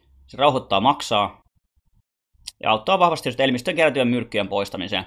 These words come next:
Eli jos oot hirveästi vaikka juonut alkoholia tai on silleen, että aina jo-,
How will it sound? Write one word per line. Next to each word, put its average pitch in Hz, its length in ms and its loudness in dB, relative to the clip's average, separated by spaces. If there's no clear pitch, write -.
Eli 123 160 0
jos - 360 -2
oot 170 200 0
hirveästi 190 420 0
vaikka 165 500 -2
juonut 165 280 2
alkoholia 151 640 6
tai 139 180 6
on 135 100 4
silleen, 139 220 0
että 127 160 4
aina 135 140 4
jo-, 135 200 -2